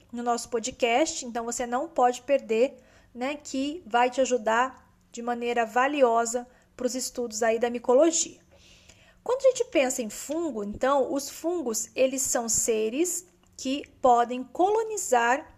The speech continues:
né, diversos sítios anatômicos dos humanos. Então, na verdade, os fungos fazem parte da nossa microbiota. Esses fungos que colonizam, então, é preciso que eu tenha algum fator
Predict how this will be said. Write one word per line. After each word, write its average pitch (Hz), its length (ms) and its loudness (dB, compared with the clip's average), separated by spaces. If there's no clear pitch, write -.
né, 254 200 -6
diversos 269 580 2
sítios 302 480 -2
anatômicos 262 880 -2
dos 247 160 -4
humanos. 233 580 0
Então, 233 360 -2
na 247 120 -2
verdade, 220 600 0
os 220 180 -6
fungos 233 380 -4
fazem 269 340 0
parte 277 460 0
da 240 100 2
nossa 226 240 -4
microbiota. 262 800 0
Esses 480 360 4
fungos 277 280 -2
que - 120 -16
colonizam, 247 1000 2
então, 233 440 0
é 247 120 2
preciso 302 540 -2
que 285 160 -2
eu 269 80 4
tenha 240 580 -6
algum 254 600 2
fator 262 480 0